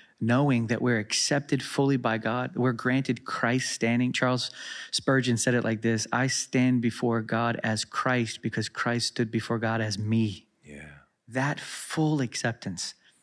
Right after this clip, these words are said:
Speaker 2: So the
Speaker 1: That
Speaker 2: work is done.
Speaker 1: The work is done.
Speaker 2: Now we get to
Speaker 1: The blood
Speaker 2: enjoy.
Speaker 1: has ripped the
Speaker 2: <laughs>
Speaker 1: veil. Yeah. And I've received the Spirit. I'm a child of God. That right there does a work in the,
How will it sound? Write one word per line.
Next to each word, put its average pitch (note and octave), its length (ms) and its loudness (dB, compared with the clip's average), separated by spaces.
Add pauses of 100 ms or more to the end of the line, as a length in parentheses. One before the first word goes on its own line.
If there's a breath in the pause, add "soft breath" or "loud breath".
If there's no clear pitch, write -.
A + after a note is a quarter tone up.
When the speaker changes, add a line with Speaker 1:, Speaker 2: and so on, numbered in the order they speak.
Speaker 2:
So - 160 -2
the C3+ 60 6
Speaker 1:
That B2+ 80 4
Speaker 2:
work C#3+ 140 4
is A#2+ 160 2
done. F#2+ 400 2
Speaker 1:
The E3+ 80 2
work D#3 240 2
is C3 140 -2
done. A#2+ 360 -2
Speaker 2:
Now F#2+ 180 4
we G2+ 60 4
get F#2 120 4
to F2 80 2
Speaker 1:
The - 60 4
blood C#3+ 180 4
Speaker 2:
enjoy. - 100 -2
Speaker 1:
has G#2+ 180 -4
ripped A2+ 420 -2
the - 80 2
Speaker 2:
<laughs> A2 140 -2
Speaker 1:
veil. A2+ 180 0 (300 loud breath)
Yeah. C3 240 4 (480 loud breath)
And B2+ 100 -2
I've B2 140 0
received D#3 420 2
the C3+ 80 2
Spirit. A#2+ 300 0
I'm C3+ 100 2
a A#2 60 0
child C#3+ 920 0
of A2+ 200 -2
God. A2 380 -2
That C#3 240 0
right F#3+ 180 2
there C3 380 2 (500 loud breath)
does C3 300 2
a C3+ 60 4
work B2 320 2
in B2 80 4
the, A2+ 140 0